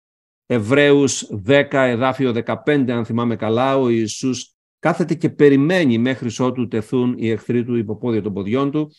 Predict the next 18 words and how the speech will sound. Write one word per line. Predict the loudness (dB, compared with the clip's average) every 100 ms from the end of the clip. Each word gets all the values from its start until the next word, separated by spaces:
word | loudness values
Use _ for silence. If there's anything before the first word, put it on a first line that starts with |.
| _ _ _ _ _ _ _ _
Όσο | 4 6 4 2 -4 0
περισσότερους | 0 2 0 0 0 0 -2 -2
πειρασμούς | -2 0 0 0 0 0 -2
νικάμε, | -4 -2 -2 0 0 -2 -4 -10 _ _ _ _ _ _ _ _ 2
όσες | 4 4 2 0 0
περισσότερες | -2 0 0 0 0 0
δοκιμασίες | -2 -2 -2 -2 -4 -2 0 -2 -4 -2
προσπερνάμε, | 0 0 -2 -2 0 2 2 0
ξεπερνάμε, | -2 -4 -4 -2 0 2 0 -2 -8 _ _ -2
έχοντας | -2 0 0 2 0 -2 -6 -2
αποδείξει | -2 0 2 2 0 -2 0 -2 0
την | 0
εμπιστοσύνη | 0 -2 -2 -4 -2 0 0
μας, | 0 -2 -4 -10 -18 _ _ _ _ _ _ _ _ _
τόσο | -2 0 0 -2
περισσότερη | -2 0 0 0 0 0
εξουσία | 0 -4 -10 -4 -2 -2
έχουμε. | -4 -8 -12